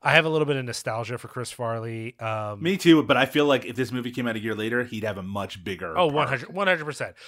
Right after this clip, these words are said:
Speaker 1: But that's kinda, I just think what he gets to do is kinda fun at times,
Speaker 2: Yeah.
Speaker 1: you know. Um, otherwise, I, I don't know, you know, uh, uh, like you said,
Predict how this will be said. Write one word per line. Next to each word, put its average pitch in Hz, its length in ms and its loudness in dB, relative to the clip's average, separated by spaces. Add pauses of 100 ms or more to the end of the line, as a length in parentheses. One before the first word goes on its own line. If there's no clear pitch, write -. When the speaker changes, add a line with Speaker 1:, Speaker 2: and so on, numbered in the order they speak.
(120)
Speaker 1:
But - 120 -10
that's 415 180 -6
kinda, 254 220 -2
I 240 140 2
just 254 220 -6
think 233 160 -8
what 196 120 -2
he 156 80 -12
gets 147 260 -4
to 147 60 -4
do 131 200 -2
is 127 160 -4
kinda 127 240 -6
fun 120 300 -2
at 117 120 -8
times, 110 580 -8
Speaker 2:
Yeah. 117 60 -12
Speaker 1:
you 110 60 -10
know. 104 280 -10 (440)
Um, 117 540 -2 (640)
otherwise, 196 720 -6
I, 190 200 -16
I 214 60 -8
don't 220 100 -4
know, 165 160 0
you 170 160 -6
know, 147 240 -4
uh, 123 580 -2 (200)
uh, 101 460 -12 (640)
like 135 200 -6
you 123 80 -10
said, 117 260 -4